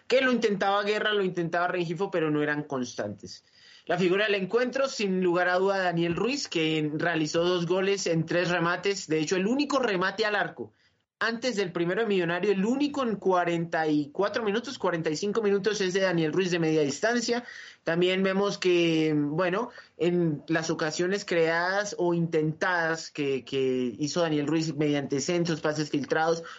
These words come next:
fueron otras tres, buscando precisamente goles de Uribe, goles de McAllister. De hecho, llega una de las asis-, asistencias, como ya lo mencionaba Carlitos.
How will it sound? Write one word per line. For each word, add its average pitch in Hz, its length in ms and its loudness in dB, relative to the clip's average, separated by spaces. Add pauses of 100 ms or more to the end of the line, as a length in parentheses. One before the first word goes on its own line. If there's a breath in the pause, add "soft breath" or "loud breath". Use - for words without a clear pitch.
fueron 208 300 0
otras 202 400 -2
tres, 220 320 0
buscando 185 460 -2
precisamente 175 1040 0 (280 loud breath)
goles 160 360 2
de 147 80 4
Uribe, 190 380 2
goles 160 320 0
de 151 80 0
McAllister. 151 680 -2
De 151 180 2
hecho, 151 180 -2
llega 151 420 0
una 160 260 -2
de 156 60 -2
las 143 160 -2
asis-, 131 360 -6
asistencias, 151 640 -2
como 127 180 -2
ya 139 120 2
lo 147 120 0
mencionaba 139 480 0
Carlitos. 190 560 0